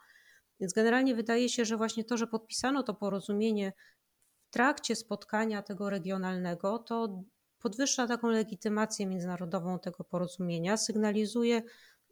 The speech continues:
no, co najmniej taką przychylność, e, innych państw dla niego, mm, i na pewno utrudnia jego kontestowanie. E, także, także wydaje się, że obecność Jordanii, która też importuje gaz z Izraela od jakiegoś czasu,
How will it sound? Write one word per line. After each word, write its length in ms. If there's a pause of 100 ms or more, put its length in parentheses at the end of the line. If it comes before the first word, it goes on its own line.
no, 180
co 160
najmniej 300
taką 240
przychylność, 960 (440)
e, 340 (360)
innych 360
państw 580 (280)
dla 140
niego, 640 (520)
mm, 480 (840)
i 40
na 80
pewno 300
utrudnia 380
jego 220
kontestowanie. 880 (640)
E, 500 (160)
także, 420
także 280
wydaje 340
się, 120
że 120
obecność 460
Jordanii, 440
która 220
też 240
importuje 560
gaz 460
z 180
Izraela 440
od 80
jakiegoś 480
czasu, 520